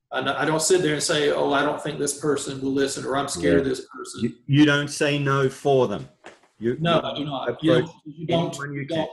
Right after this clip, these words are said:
Speaker 2: can.
Speaker 1: know.
Speaker 2: Hmm.
Speaker 1: Um, if, a lot of my, the people I engage are people, like I said, that are struggling with addiction. There was one man, uh,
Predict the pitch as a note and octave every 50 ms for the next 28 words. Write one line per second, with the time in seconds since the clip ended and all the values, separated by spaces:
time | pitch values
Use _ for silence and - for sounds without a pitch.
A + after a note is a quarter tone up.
0 | - - D#3+ D#3 - - - - - - _ _ _ _ _ _ - G2 G#2 G2
1 | F#2+ E2+ D#2 C#2+ C#2 _ _ _ _ _ _ _ _ _ _ - D3+ D3 C#3+ C#3+
2 | C#3+ - D#3+ D#3+ - - - - - - C#3 C#3+ C3+ C#3 D3+ E3 F3+ E3+ D3 -
3 | D#3+ D#3+ - - - - - - D3 D3 - E3+ D#3+ D#3+ E3+ D#3+ C#3 C#3 C#3+ -
4 | D3 C#3+ D3 D3+ D3 - D#3+ - - D#3+ C#3+ - C3+ B2+ C3 C3 B2 - B2+ -
5 | D#3 C3+ B2+ B2+ B2+ B2 - - D3 C#3 C#3+ C#3 C#3 C#3 B2+ - C3 A#2+ C3+ C3+
6 | C3 C3 - - D#3 C#3+ C#3+ - - _ _ _ _ _ - D#3 D3+ D#3 D3+ C#3
7 | D3+ D3+ D#3+ E3 E3 D#3+ D3+ D3+ D3 D3 C#3+ C#3 D3 - - - C3+ C#3 C3+ C3
8 | B2+ B2+ - - - C#3